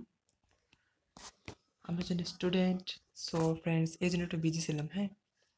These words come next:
So অত কথা না বাড়িয়ে আমি তোমাদের ডাইরেক্টলি বোঝাতে চাচ্ছি, দেখো যে এটা একটা স্টেশন, এটা হচ্ছে আব্দুলপুর রেল স্টেশন, দেখতে পারতেছো। So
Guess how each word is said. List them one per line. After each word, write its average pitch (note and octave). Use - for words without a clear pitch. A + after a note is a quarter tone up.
So -
অত F#3
কথা F3+
না F3
বাড়িয়ে F3
আমি F3
তোমাদের F3
ডাইরেক্টলি E3
বোঝাতে E3
চাচ্ছি, E3+
দেখো D#3+
যে E3
এটা F3
একটা F3
স্টেশন, F3
এটা E3
হচ্ছে E3
আব্দুলপুর D#3+
রেল E3
স্টেশন, E3
দেখতে D#3+
পারতেছো। E3
So -